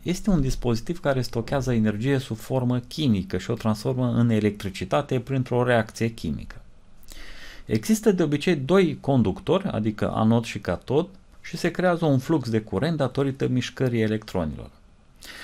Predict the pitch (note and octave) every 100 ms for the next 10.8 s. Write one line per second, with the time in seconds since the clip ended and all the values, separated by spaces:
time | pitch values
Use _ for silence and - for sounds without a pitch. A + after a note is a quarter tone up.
0 | - - C3 G#3 G#3+ G3 F#3+ D#3 - C#3
1 | - F3 D#3 - C3+ B2+ B2+ C3+ - C3+
2 | A#2+ - G2+ A#2+ - C3+ G#2 - F#2 E2+
3 | G2 - C#3+ - A2 G#2 A#2 A#2 - A2+
4 | G2+ G2+ A2+ F2+ - - - - - -
5 | - - - - - - G3+ G#3 F3+ C#3+
6 | C3 E3+ D#3 C3+ C3 C#3 G2+ C#3+ C#3+ C3
7 | A2 - - - - B2 B2 B2 A#2 -
8 | - - B2+ - G2+ E2+ D#2+ F#2 F3+ F#3+
9 | - D#3+ C#3+ C3+ C3+ C3+ B2 A#2 A#2+ -
10 | A2 G#2+ G#2+ A2 F#2 F2+ -